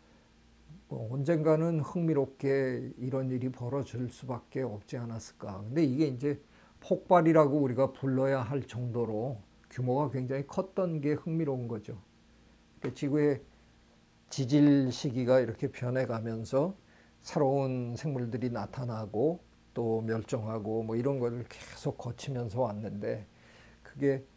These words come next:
어느 정도 규모로 이제 늘 일어나는, 잔잔하게 왔느냐, 아니면 이제 이 캠브리아 기청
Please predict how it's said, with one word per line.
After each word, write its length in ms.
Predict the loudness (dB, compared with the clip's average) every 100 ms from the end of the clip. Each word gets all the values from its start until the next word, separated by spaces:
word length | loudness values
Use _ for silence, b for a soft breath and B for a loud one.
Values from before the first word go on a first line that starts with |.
| -20 -20 -20 -6
어느 300 | 0 4 4
정도 500 | 4 2 4 6 4
규모로 540 | 2 0 4 4 4 2
이제 280 | 0 -4
늘 400 | -2 0 0 0
일어나는, 640 | 0 0 0 -2 -4 -6 -10 -14 -20 -20 -20
잔잔하게 800 | -10 -6 2 4 4 2 2 2
왔느냐, 680 | 2 2 -2 -4 -2 -2 -2 -8 -20 -20 -20 -6
아니면 440 | 0 2 2 0 -2
이제 200 | -2 -2
이 320 | -2 -2 -4 -10 B B B B _ _ _ -20 -20
캠브리아 500 | -4 0 2 2 0
기청 600 | -2 -6 -8 -8 -8 -8